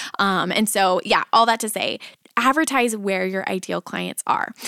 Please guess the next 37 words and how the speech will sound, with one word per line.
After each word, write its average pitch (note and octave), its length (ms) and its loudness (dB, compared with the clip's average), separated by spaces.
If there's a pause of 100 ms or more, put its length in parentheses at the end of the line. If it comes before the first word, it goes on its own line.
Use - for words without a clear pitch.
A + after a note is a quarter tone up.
(220)
Now, G#3+ 340 6
the A3+ 140 0
last G#3+ 520 2 (140)
tip - 400 0
that A#3 120 0
I G#3 100 4
wanna G3+ 180 0
share F#3 640 0
with G3 760 0
how - 340 0
to G3 80 2
book F#3 360 0
mini F3+ 340 -2
sessions A3 420 -2
with G#3+ 160 -4
no F#3 160 0
client F3+ 460 -6
base E4+ 340 -4 (400)
is B3 460 0 (160)
to C4 180 0
make A#3+ 500 0
yourself A#3+ 720 -2
look G#3 520 -2
in G3+ 160 -4
high F#3 680 -4 (120)
demand. F#3 540 -6 (380)
This B3 420 2
step - 680 -2 (200)
is G3+ 240 0
vital. F#3 960 0
And A#3 160 0
it G3+ 140 -2
was, D4 260 0
I B3+ 140 0
think, A3 260 -2
one G3 140 0
of F#3+ 220 -2